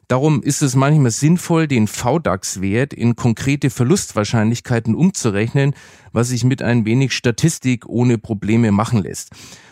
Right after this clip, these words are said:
So bedeutet zum Beispiel ein V dax-Wert von fünfzehn Prozent, dass man nur mit einer Wahrscheinlichkeit von vier Komma sieben acht Prozent damit rechnen muss, mehr als zwanzig Prozent seines Vermögens zu verlieren.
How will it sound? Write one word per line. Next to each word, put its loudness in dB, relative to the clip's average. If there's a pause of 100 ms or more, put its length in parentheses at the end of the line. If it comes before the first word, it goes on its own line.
So 0
bedeutet 0
zum 2
Beispiel -2
ein 2
V 0
dax-Wert -4
von 0
fünfzehn 0
Prozent, -2 (420)
dass -2
man 2 (180)
nur 4
mit 0
einer 0
Wahrscheinlichkeit -2
von 0
vier -2
Komma 0
sieben 0
acht -4
Prozent -2
damit 0
rechnen 0
muss, 2 (200)
mehr 2
als -2
zwanzig -2
Prozent 0
seines 0
Vermögens 2
zu -4
verlieren. 0